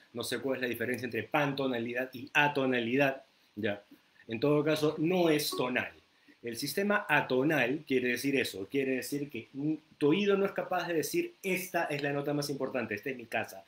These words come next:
este es mi centro tonal", ¿ya? Eso quiere decir atonal. Hay muchas maneras de organizar la atonalidad.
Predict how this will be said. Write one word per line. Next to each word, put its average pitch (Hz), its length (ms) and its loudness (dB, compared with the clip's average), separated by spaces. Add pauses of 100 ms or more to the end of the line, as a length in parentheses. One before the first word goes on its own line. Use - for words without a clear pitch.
(160)
este 117 200 -6
es 120 60 -6
mi 113 100 -4
centro 113 340 -4
tonal", 101 320 -4 (120)
¿ya? 90 140 -10 (560)
Eso - 240 -4
quiere 175 260 0
decir 190 440 0
atonal. 117 560 0 (1120)
Hay 175 180 2
muchas 190 560 2
maneras 139 460 0
de 123 80 0
organizar 113 920 0
la 90 280 -6
atonalidad. 95 760 -6